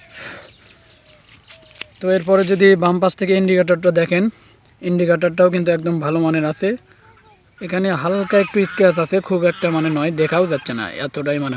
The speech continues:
কম। তো এরপরে যদি হেডলাইটটা দেখেন, হেডলাইটে কিন্তু কোনো প্রকার দাগ বা স্ক্র্যাচ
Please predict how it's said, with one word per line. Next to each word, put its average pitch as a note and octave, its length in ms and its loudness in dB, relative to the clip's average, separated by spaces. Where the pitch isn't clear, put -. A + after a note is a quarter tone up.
কম। A#2 140 -6
তো E3+ 160 2
এরপরে F#3+ 300 4
যদি F#3 260 0
হেডলাইটটা F3+ 440 2
দেখেন, E3 300 4
হেডলাইটে F3+ 460 2
কিন্তু F3 220 2
কোনো F3+ 220 2
প্রকার F3+ 300 4
দাগ E3 200 4
বা D#3+ 140 2
স্ক্র্যাচ D#3+ 260 -2